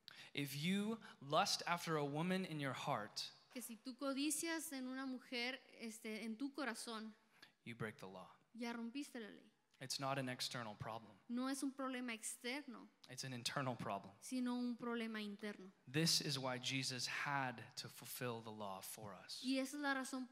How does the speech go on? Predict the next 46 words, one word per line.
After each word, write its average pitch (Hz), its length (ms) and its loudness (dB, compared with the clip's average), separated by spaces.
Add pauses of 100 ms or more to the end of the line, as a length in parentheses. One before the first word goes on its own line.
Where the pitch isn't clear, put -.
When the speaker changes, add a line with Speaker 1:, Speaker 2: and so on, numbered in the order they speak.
(140)
Speaker 2:
por 262 120 -4
la 240 140 0
cual 254 300 2
Jesús 285 480 -2
tenía 262 320 0
que 262 140 -4
cumplir 247 520 2
la 240 160 4
ley 233 220 2
por 220 180 -4
nosotros. - 500 -8
Speaker 1:
Because 151 300 2
we 156 120 6
couldn't 165 420 4
deal 165 200 6
with 143 180 4
our 117 120 4
heart 110 240 -2
problem. 104 400 -8
Speaker 2:
Porque 240 240 -2
nosotros 262 340 0
no 294 120 0
podíamos 285 580 0
lidiar 254 420 4
con 262 120 0
el 254 80 2
problema 247 420 4
en 254 40 4
nuestro 220 220 -2
corazón. 190 360 -8 (180)
Speaker 1:
We 160 180 0
couldn't 185 380 4
obey 151 340 4
God 135 320 2
in 127 120 -2
our 110 100 -2
hearts. - 640 0
Speaker 2:
Nosotros 277 340 -2
no 294 200 4
podíamos 302 680 4 (100)
obedecer 247 520 2
a 269 100 4
Dios 262 280 2
en 247 80 -2
nuestro 220 240 -6
corazón. 185 500 -8